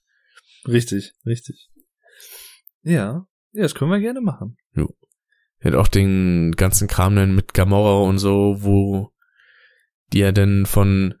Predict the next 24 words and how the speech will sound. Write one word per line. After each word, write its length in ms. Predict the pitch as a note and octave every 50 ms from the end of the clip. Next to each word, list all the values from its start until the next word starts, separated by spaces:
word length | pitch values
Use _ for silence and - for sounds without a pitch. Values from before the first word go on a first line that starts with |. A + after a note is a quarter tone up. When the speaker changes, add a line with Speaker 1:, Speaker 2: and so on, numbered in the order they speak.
| _ _ -
Speaker 2:
Thanos 340 | - A2+ A2+ A#2+ C3 -
geopfert 440 | - - - - - - - A2+ A2
wird. 360 | G2+ G2+ A#2 B2 - - - _ _ _ _ _ _ _ _ _ _ _ _ _ _ _ _ _ _ _ _ _ _ _ _ _ -
Speaker 1:
Jo, 260 | A#2+ A2 G#2+ G#2 G2+ G2+
das 200 | A2 A#2 - -
war 160 | A2 - -
auch 100 | A2+ - -
krass. 340 | - - G#2+ A2 - - _ _ -
Speaker 2:
Ja. 220 | - F#2+ G#2 - - _ _ _ _ _ _ _ _ _ _ _ _ _ _ -
Vor 200 | - - B2 -
allen 100 | - B2
Dingen 180 | B2 A#2+ A#2+ A#2+
dann 200 | A#2+ A#2 A#2 G#2+
auch 160 | G#2+ A#2 -
die 100 | - A#2+
Szene, 340 | - - A#2+ A#2 A#2 G#2+ A2+
wo 300 | A2 G#2+ G#2+ G#2+ G#2+ A2
Thanos 640 | G#2+ - A#2+ A#2+ A#2+ C3 C3 B2+ B2+ B2+ B2+ - -
und 640 | - - A2+ A2 A2 A2 A2 G#2+ G#2 - - - B2 A#2 A2+ - - - -
hier 380 | - - - A#2 A2+ A2 G#2+
die 120 | G#2 A2 G#2
Guardians 640 | - G#2+ A2 B2 B2+ B2+ A#2+ A#2+ A#2+ B2 - -
mit, 540 | A#2 A2+ A2+ A2+ A#2 - - - - - - -
äh, 540 | A#2 A#2 A2+ A2+ A2+ A2 A2 A2 A2 A2+